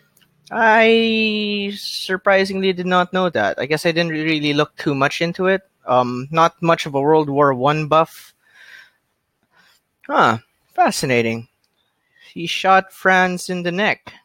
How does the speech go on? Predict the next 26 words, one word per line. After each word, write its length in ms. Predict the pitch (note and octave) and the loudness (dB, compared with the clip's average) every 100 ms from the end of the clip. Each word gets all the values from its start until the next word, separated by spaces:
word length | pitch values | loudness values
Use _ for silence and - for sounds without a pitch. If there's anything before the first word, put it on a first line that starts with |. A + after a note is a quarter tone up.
| _ _ _ - | _ _ _ -18
and 180 | B2+ C3 | -10 -6
then 540 | C3 C3+ C#3 C#3+ C#3+ | -6 -6 -12 -14 -12
his 220 | D3+ C#3 B2+ | -10 -8 -2
wife 260 | B2+ B2 | 0 0
Sophie 580 | - D#3+ F#3+ - F#2 C2+ | -4 -4 -4 -6 -12 -10
in 380 | G#2 A2+ A#2+ B2+ | -10 -10 -12 -14
the 220 | E2 C#2+ - | -16 -14 -4
abdomen. 720 | B2 C#3 A#2 A2 F#2 D2 A#2+ _ - _ _ _ _ _ _ _ _ E3+ | -4 -4 -8 -10 -12 -18 -20 _ -20 _ _ _ _ _ _ _ _ -4
Hmm. 380 | F#3 C#3+ G2 - _ _ _ _ _ _ _ _ _ _ | 0 0 -4 -14 _ _ _ _ _ _ _ _ _ _
Oof. 640 | D3+ D3+ - - - - - - _ _ _ _ _ _ _ _ _ _ _ _ _ _ _ _ _ _ - | -2 -2 -4 -8 -8 -10 -14 -20 _ _ _ _ _ _ _ _ _ _ _ _ _ _ _ _ _ _ -8
Now 120 | G#2+ | 0
that's 240 | A2+ C#3+ - | 0 0 -4
nasty. 460 | E2+ - D3 D#3+ _ _ - | -6 -6 -8 -8 _ _ -6
<laughs> 160 | A3 A3+ - | -2 -2 2
Okay, 580 | F3+ E3 - D#3 G2 G2+ - - - - | 4 4 4 2 2 -2 -10 -20 -20 -4
let's 300 | C3+ C#3 - | 0 0 0
get 240 | D3 C#3 C#3 | -4 -2 0
back 280 | C3 - | 0 0
to 460 | - C#3 B2+ B2 C#3 _ _ _ | -8 -6 -4 -6 -10 _ _ _
the 60 | C3 | -16
thing. 480 | - A#2 A2+ C#3 D3+ | -10 -10 -10 -12 -4
Okay, 400 | D3+ D3 A#2 A#2 | -2 -2 -4 -4
so 160 | D3 | -6
here's 320 | C3 F3 D#3+ | 0 2 2
another 400 | C#3+ C#3+ C#3 C#3 | 0 -2 -2 -2
one. 300 | D3+ F3 A3 | -2 -2 -4